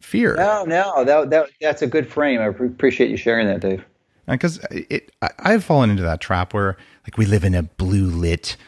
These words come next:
Speaker 1: microwaved world and, you know, it's the end of the world and, you know, you get this, uh, uh, apocalyptic sort of hopeless
Speaker 2: Mm-hmm. Yeah,
Speaker 1: sort of
Speaker 2: yeah.
Speaker 1: thing. That's toxic, man. Just that mindset
Speaker 2: Yeah,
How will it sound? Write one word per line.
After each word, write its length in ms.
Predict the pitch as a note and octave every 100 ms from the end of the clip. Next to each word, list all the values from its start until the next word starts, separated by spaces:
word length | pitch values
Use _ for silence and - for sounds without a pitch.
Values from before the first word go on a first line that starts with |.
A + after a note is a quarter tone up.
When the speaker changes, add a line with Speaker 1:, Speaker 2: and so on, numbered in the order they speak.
| - _ -
Speaker 1:
microwaved 680 | G#2+ A2 - G#2 F#2+ F#2 E2+
world 480 | G2+ G2 E2+ D#2 E2+
and, 260 | F2+ E2 -
you 100 | F2+
know, 140 | F2
it's 160 | F2 -
the 120 | -
end 120 | A#2
of 80 | A2
the 60 | G#2
world 420 | G#2+ G2+ F2+ E2+
and, 180 | E2+ F2 - - -
you 80 | G#2+
know, 60 |
you 100 | A2
get 140 | G#2+ G#2+
this, 200 | G#2+ -
uh, 240 | - - -
uh, 120 | G2+ F#2 -
apocalyptic 800 | F#2 G#2+ A2+ G2 G2+ - G2+ -
sort 240 | - G#2+
of 100 | F#2
hopeless 420 | - G#2+ - D3+
Speaker 2:
Mm-hmm. 760 | D3+ D#3+ G#3+ - - _ - B2+
Yeah, 120 | E3
Speaker 1:
sort 80 | C#3
of 40 | -
Speaker 2:
yeah. 40 |
Speaker 1:
thing. 200 | B2+ B2 - _ _ _ _
That's 440 | - G#2+ D#3+ A3+ -
toxic, 640 | - E2+ A2+ - D#2 -
man. 180 | D#2+ F#2
Just 180 | A2 -
that 200 | A#2+ -
mindset 220 | F#2+ F#2+
Speaker 2:
Yeah, 180 | D3+